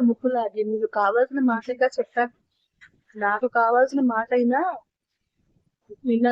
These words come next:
నిన్నటి దాకా ఉన్న కోపం ఇప్పుడెలా పోయింది?" "కోపం పోయింది అని ఎవరన్నారు? మరి I love you చెప్పారు?" "నా కోపం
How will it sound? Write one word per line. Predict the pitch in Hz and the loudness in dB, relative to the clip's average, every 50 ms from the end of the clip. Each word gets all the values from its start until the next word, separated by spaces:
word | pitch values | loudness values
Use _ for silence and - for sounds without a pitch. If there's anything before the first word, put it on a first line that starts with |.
| 233 - | 0 0
నిన్నటి | 247 233 233 240 240 233 - | 0 2 2 2 0 0 -2
దాకా | 233 233 240 247 - 302 | -2 -2 -2 -2 0 0
ఉన్న | 285 269 247 240 233 | 2 2 2 0 0
కోపం | - 233 220 233 269 277 | 2 0 2 2 2 2
ఇప్పుడెలా | 240 - 214 - - 240 240 240 247 254 | 0 -2 -4 -2 -2 -2 0 0 0 0
పోయింది?" | - - 254 240 247 240 240 247 - _ _ _ _ _ _ _ _ _ _ _ _ _ _ _ _ _ | 2 2 2 2 2 0 -4 -12 -20 _ _ _ _ _ _ _ _ _ _ _ _ _ _ _ _ _
"కోపం | 214 208 214 - 277 277 - - | 2 2 2 2 0 0 2 2
పోయింది | 262 247 262 269 269 262 294 | 4 4 4 4 2 2 2
అని | 277 269 247 | 2 2 2
ఎవరన్నారు? | 226 233 240 240 233 247 240 240 269 330 349 _ _ _ _ _ _ _ _ _ _ _ _ _ _ _ _ _ _ _ _ _ _ _ _ _ _ - - - _ _ - 240 | 2 2 0 -2 -2 -4 -2 -2 -4 -6 -10 _ _ _ _ _ _ _ _ _ _ _ _ _ _ _ _ _ _ _ _ _ _ _ _ _ _ -20 -20 -20 _ _ -4 -2
మరి | 233 233 233 220 | 0 0 2 2
I | - 214 220 233 | 2 2 2 2
love | 254 254 269 | 2 2 2
you | 269 262 | 0 0
చెప్పారు?" | 269 269 262 - 254 262 262 320 320 - _ _ - - - - - _ - | -2 -4 -2 -2 -2 -2 -2 -4 -8 -12 _ _ -20 -20 -20 -20 -20 _ -4
"నా | 226 233 | -4 -4
కోపం | 226 - 220 220 220 - 277 | 0 0 0 0 0 0 -2